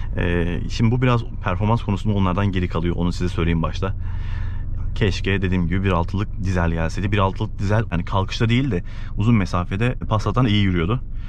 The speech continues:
Dediğim gibi bu araçlar uzun mesafe aracı çünkü ağır.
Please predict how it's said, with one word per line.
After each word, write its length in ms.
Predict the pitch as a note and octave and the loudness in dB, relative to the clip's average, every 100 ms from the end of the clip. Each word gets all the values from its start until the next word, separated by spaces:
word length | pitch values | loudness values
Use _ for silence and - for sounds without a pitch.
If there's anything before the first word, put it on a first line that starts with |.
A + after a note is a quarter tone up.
| - - | -6 -2
Dediğim 260 | B2 E3+ | 2 4
gibi 80 | G2+ | 4
bu 120 | A#2 | 4
araçlar 300 | D#3 D3+ F3+ | 2 2 0
uzun 220 | B2+ A#2+ C3 | 0 2 2
mesafe 380 | F#2+ G2+ - | 2 0 -2
aracı 200 | G#2+ A2+ | 0 0
çünkü 240 | B2+ C#3+ G#2 | 2 2 2
ağır. 400 | F#2+ G2 - | 2 2 2